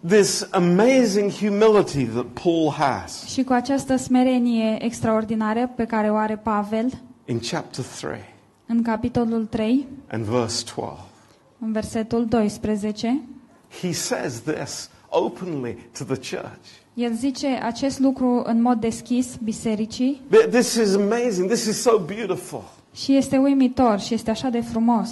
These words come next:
Speaker 1: This is Paul the apostle, the, the humble man of God.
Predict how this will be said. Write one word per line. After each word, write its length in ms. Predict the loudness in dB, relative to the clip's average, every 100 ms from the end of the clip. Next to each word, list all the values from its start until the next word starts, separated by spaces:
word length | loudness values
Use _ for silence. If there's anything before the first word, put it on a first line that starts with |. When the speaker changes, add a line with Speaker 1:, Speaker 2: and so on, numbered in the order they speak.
| -4
Speaker 1:
This 220 | 2 4 4
is 160 | 0
Paul 580 | -2 -2 4 8 8 8 6
the 120 | 4
apostle, 600 | 4 0 -2 -2 -2 -4 -6 -10 2
the, 100 | 4 6
the 380 | 4 2 2 4
humble 440 | 6 6 6 6
man 260 | 4 4 2
of 100 | 0
God. 420 | 0 0 0 -2